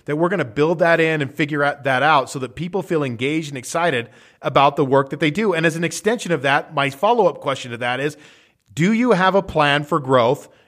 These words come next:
either now or in the future, for each team member? Do they have a plan for future growth? What does that look like? How are we gonna grow them? How are we gonna build their skills?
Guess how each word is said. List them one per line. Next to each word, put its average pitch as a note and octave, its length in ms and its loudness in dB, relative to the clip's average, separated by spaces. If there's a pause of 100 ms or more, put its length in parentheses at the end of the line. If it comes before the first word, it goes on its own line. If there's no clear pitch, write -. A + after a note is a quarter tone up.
(100)
either E3 240 4
now E3+ 260 4
or G3 100 4
in G3 80 2
the G3 60 2
future, D#3 400 -2
for E3 180 -6
each C#3+ 280 -8
team F#3+ 220 -4
member? G#2 320 -4 (440)
Do F3 160 -2
they A3+ 160 2
have F3+ 320 0
a F3+ 160 -2
plan D3+ 400 -2
for F3 140 -4
future C3 360 -6
growth? F3+ 380 0
What G#3+ 100 4
does B3 100 2
that B3+ 140 0
look B3 200 0
like? G#2+ 240 -4 (320)
How G3 180 2
are A#3 80 6
we A3+ 100 -2
gonna G3+ 160 0
grow E3+ 220 4
them? A2 200 -4 (280)
How E3 140 2
are F#3 40 2
we F3+ 80 2
gonna E3 160 0
build D3 220 0
their C3 140 -2
skills? G3 560 0